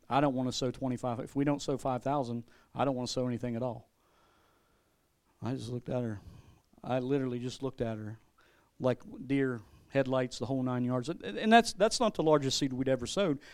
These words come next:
But I'm gonna tell you, when you, when you sow a seed or you plant a seed, a-, a-, and everything's, everything from there's faith, because I don't have the, I don't have the money to get, we, we literally had to pay, <laughs> we literally had to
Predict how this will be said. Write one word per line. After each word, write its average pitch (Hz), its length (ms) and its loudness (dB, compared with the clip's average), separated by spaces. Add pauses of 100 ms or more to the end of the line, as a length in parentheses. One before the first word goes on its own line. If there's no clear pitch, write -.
(160)
But 151 100 8
I'm 160 120 8
gonna 170 180 4
tell 202 180 4
you, 170 140 2
when 143 160 4
you, 135 180 0
when 151 160 4
you 147 100 4
sow 220 280 0
a 208 40 0
seed 202 240 -4
or 160 40 0
you 165 160 -2
plant 180 280 -2
a 139 40 -2
seed, 156 440 -2 (540)
a-, - 60 -6
a-, - 340 -2
and 147 100 4
everything's, 160 480 4 (140)
everything 170 440 4
from 147 180 -2
there's 151 220 2
faith, 160 420 -4 (640)
because 165 200 6
I 220 100 10
don't 262 160 6
have 220 200 8
the, - 180 2
I 240 60 10
don't 285 200 4
have 240 220 6
the 196 100 4
money 190 420 2
to - 140 -4
get, 151 320 0 (360)
we, 220 160 -2
we 247 160 2
literally 262 400 4
had 196 240 2
to 190 80 -4
pay, - 240 -10 (180)
<laughs> 151 60 -4 (520)
we 247 180 2
literally 233 560 -2
had 190 240 -2
to 165 120 -2